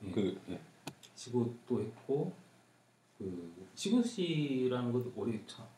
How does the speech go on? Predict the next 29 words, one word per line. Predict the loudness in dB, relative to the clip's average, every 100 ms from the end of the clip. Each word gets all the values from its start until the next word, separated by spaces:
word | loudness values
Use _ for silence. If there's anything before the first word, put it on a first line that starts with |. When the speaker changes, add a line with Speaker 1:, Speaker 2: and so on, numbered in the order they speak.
| -20 -10
Speaker 1:
처음 | 0 4 4
시도한 | 4 0 2 2
거였어요. | 0 -2 -4 -6
그 | -2
전까지는 | 0 0 -2 -4 -6
그냥 | -6 -10 -12 -12
강연회 | -6 -2 0 0 -2
위주였는데, | -4 -8 -8 -6 -6 -4
Speaker 2:
음. | -2 -2 -4 -10 -20 -20 -20 -20 -20 -20 -20 -18 -14 -10 -6 -6 -6 -4
Speaker 1:
어떤 | -2 2
회원의 | 4 6 6 6
의미를 | 4 0 -4
담는, | -4 -6 -6 -4 -6 -8 -18 -14
그러니까 | -8 -8 -10 -20 -16
그 | -8 -6 -2
원을 | 0 0
풀어내는 | -2 -2 0 0 -4 -10 -8
그런 | -4 -2 -2
의미에서 | -2 -6 -8 -10 -10 -14 _ _ _ -10
돛질산을 | -8 -4 -2 2 2 4 2
주제로 | -2 -6 -6
했거든요. | -8 -12 -10 -12 -10 -2
울산이 | -2 2 4 4 4 4 4 2 -2
Speaker 2:
음. | -4 -4
Speaker 1:
공업도시로서 | 2 4 4 2 2 0 -2
굉장히 | -2 -2 0 0
이렇게 | -2 -6 -10
오명이 | -2 0 0
높잖아요. | -2 -6 -8 -8